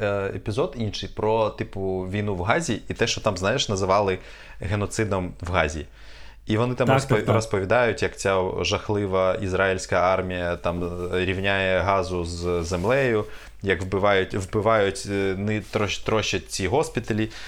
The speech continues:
Speaker 1: І жодного слова про те, а чому, друзі, ви не хочете запитати, чому, е, армія Ізраїля взагалі зараз щось робить з Газою?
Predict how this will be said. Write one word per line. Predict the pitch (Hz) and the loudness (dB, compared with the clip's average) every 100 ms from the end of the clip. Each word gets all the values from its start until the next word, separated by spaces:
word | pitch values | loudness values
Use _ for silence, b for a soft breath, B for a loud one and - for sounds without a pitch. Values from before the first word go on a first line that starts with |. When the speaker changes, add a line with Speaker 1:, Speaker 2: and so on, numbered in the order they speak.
| B B B B - - | B B B B -14 -8
Speaker 1:
І | 139 147 156 - | -2 -2 -2 -6
жодного | 123 107 131 135 101 101 92 | -4 -2 0 0 0 0 0
слова | - 107 165 156 | 2 2 2 2
про | - 98 | 0 0
те, | - 120 131 - | 2 4 4 2
а | 104 | 0
чому, | - 135 156 170 101 | 2 0 2 2 0
друзі, | 90 123 98 87 | 0 0 0 0
ви | 101 | -2
не | 95 | -2
хочете | - 226 226 226 | 0 0 0 -2
запитати, | 107 110 113 110 113 - | -2 -2 0 0 0 -2
чому, | - - 113 107 85 82 - - | -4 -2 0 0 -2 -4 -8 -6
е, | 95 92 90 85 87 101 | -4 -2 -2 -4 -6 -2
армія | 101 95 87 | 0 0 -2
Ізраїля | 85 104 214 175 | 0 2 2 0
взагалі | 101 95 95 131 | 0 0 0 0
зараз | 160 110 98 | 0 0 0
щось | 135 135 | 0 0
робить | 120 110 | 0 0
з | 95 | 0
Газою? | 87 80 78 | 0 0 -2